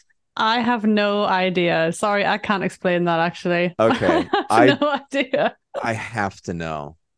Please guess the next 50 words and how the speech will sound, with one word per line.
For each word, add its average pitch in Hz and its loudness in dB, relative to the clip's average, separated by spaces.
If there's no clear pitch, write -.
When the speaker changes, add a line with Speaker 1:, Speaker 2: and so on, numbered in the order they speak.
Speaker 1:
Like, 95 -4
I 95 0
have 104 -4
to 107 -6
know, 101 0
but 95 -4
I 85 -2
don't 82 -8
want 76 -10
to. 55 -12
So 101 0
if 92 0
anybody 156 2
Speaker 2:
Oh. 113 -4
Speaker 1:
does, 98 -4
jump 104 -4
in 117 -2
the 107 0
Discord 92 -4
and 87 -8
we 95 -2
can 92 -8
discuss. 90 -6
Speaker 2:
Yeah. 185 -2
Speaker 1:
Zoolander 202 4
and 165 0
the, 131 -4
w-, 143 -2
we're 277 0
cr-, - -4
creating 135 0
all 113 2
sorts 104 -2
of 87 -8
new 90 -4
sentences 85 -8
never 90 -4
uttered 85 -4
in 82 -10
humanity. 73 -12
Speaker 2:
Well, 240 4
Speaker 1:
We're 330 4
gonna 214 4
Speaker 2:
I 220 4
was 233 2
Speaker 1:
discuss 170 4
Speaker 2:
just - -16
Speaker 1:
the 151 -2
movie 131 4
Speaker 2:
gonna 107 -2